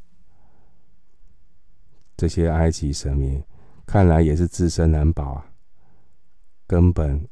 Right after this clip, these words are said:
无法帮助埃及脱困。所以这些不动声色的神明，可让埃及法老慌了，着急了！你看十章十六节的描述，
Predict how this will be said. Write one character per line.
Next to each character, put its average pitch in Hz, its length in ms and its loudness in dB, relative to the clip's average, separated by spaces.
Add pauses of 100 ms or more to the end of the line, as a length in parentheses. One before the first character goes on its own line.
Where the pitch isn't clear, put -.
(140)
无 80 180 2
法 73 320 2
帮 80 220 4
助 85 200 0
埃 78 200 -2
及 71 180 -6
脱 71 280 -2
困。 71 260 -2 (1600)
所 95 200 2
以 78 240 2 (1600)
这 104 160 0
些 101 100 4
不 - 180 4
动 107 280 8
声 98 240 6
色 101 140 4
的 90 100 4
神 87 240 4
明， 80 320 6 (840)
可 73 200 -6
让 80 380 4 (440)
埃 85 140 2
及 82 140 0
法 78 220 0
老 69 260 -6 (240)
慌 80 560 4
了， 71 240 -4 (880)
着 85 440 2
急 65 340 -6
了！ 67 260 -8 (800)
你 95 100 -2
看 110 160 2
十 98 160 0
章 101 160 4
十 92 120 2
六 98 160 4
节 90 120 4
的 82 80 4
描 82 220 4
述， 85 260 2